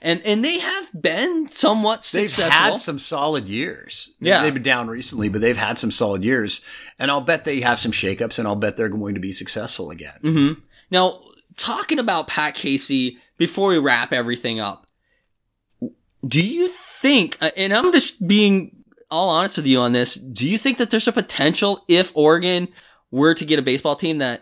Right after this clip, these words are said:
Speaker 1: there's p-, that Pat Casey could move up to professional baseball, be a major league coach?
Speaker 2: Wow.
Speaker 1: I mean, that's the next
Speaker 2: Oh,
Speaker 1: step
Speaker 2: I'm,
Speaker 1: you
Speaker 2: I'm
Speaker 1: could
Speaker 2: sure
Speaker 1: take.
Speaker 2: he's been,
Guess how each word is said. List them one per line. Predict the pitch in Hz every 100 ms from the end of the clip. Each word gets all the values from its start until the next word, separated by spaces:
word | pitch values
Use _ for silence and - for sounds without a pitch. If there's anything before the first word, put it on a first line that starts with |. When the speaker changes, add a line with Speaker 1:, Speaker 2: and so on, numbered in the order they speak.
| _
Speaker 1:
there's | 135 131 143
p-, | 151 - 85
that | 131 120
Pat | - 127
Casey | 135 135 151
could | - 143 151
move | 143 143 131
up | 139 -
to | 165
professional | 139 131 135 131
baseball, | 123 - 143 147
be | 135
a | 117 110
major | 123 123 127
league | 127
coach? | - 127 180 - - - - - - - - - - -
Speaker 2:
Wow. | - - - - - - - -
Speaker 1:
I | 190
mean, | 220 214 190 160
that's | 156 220 240
the | 262
next | 240 170
Speaker 2:
Oh, | 147
Speaker 1:
step | -
Speaker 2:
I'm, | 262
Speaker 1:
you | 185
Speaker 2:
I'm | 170
Speaker 1:
could | -
Speaker 2:
sure | 190
Speaker 1:
take. | 170 160
Speaker 2:
he's | 151 131
been, | 127 110